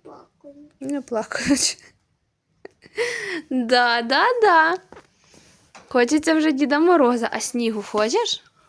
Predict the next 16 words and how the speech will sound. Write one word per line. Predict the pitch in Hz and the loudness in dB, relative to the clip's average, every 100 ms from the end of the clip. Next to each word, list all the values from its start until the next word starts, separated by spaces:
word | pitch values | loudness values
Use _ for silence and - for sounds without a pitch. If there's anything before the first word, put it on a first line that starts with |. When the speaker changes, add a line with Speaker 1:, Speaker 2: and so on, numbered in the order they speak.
| _ - | _ -20
Speaker 1:
Да. | 339 330 320 339 _ _ _ _ _ _ _ - 370 | -20 -20 -20 -20 _ _ _ _ _ _ _ -14 -8
Speaker 2:
Ага. | 214 196 - | -6 -6 -6
А | - | -4
ти | 233 247 | -2 0
заказала | 240 233 226 220 254 | 0 -2 0 0 2
вже | 339 | 2
подарунки | 403 359 294 269 233 220 | 2 2 2 2 0 -2
Дідові | 208 202 202 | -2 -2 -2
Морозові? | 202 196 185 180 175 180 - _ _ | -2 0 -2 -4 -12 -16 -20 _ _
Speaker 1:
Да. | 349 320 285 _ | -18 -18 -20 _
Speaker 2:
Що | - - | -12 -12
хочеш? | - - 185 214 - _ _ | -12 -14 -14 -16 -18 _ _
Speaker 1:
Носочка. | 349 403 381 330 294 - _ _ _ _ | -20 -20 -18 -16 -16 -18 _ _ _ _
Speaker 2:
В | 240 240 | -6 -2
но-, | 240 233 | -2 -2
Speaker 1:
Подарунки. | 294 277 254 262 277 _ | -8 -14 -18 -20 -20 _